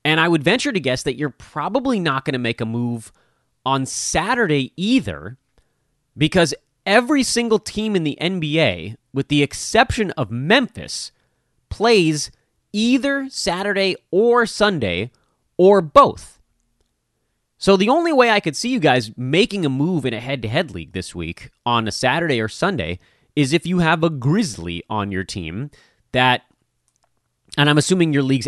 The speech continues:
end on Sunday. Head-to-head leagues should be over by this Sunday, if not last week. But, you know, we're gonna play it out like this is the finals week. That would be the one reason to save one move. But here's the thing.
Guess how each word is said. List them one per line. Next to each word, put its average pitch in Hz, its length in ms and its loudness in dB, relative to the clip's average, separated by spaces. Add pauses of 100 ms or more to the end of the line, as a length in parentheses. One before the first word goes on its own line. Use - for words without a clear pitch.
end 131 360 0
on 104 180 -4
Sunday. 90 480 -4 (460)
Head-to-head 117 380 -2
leagues 101 240 -10
should 117 180 -10
be 104 120 -6
over 95 280 -2
by 85 180 -2
this 85 160 -6
Sunday, 78 420 -8
if 85 140 -6
not 80 220 -4 (440)
last 104 400 -2
week. 82 280 -12
But, 87 180 -4 (320)
you - 80 -6
know, 117 80 2
we're 117 140 0
gonna 135 120 0
play 131 200 2
it 110 40 2
out 101 140 2
like 101 240 -4
this 110 240 -6
is 110 120 -8
the 107 60 -4
finals 87 380 -6
week. 82 300 -8 (1300)
That 165 300 2
would 185 120 6
be 190 100 4
the 170 80 6
one 170 340 4
reason 156 320 2
to 131 40 0
save 143 320 2
one 127 280 2
move. 101 360 -4 (1600)
But 285 400 6
here's 339 200 2
the 311 100 -2
thing. 370 420 -2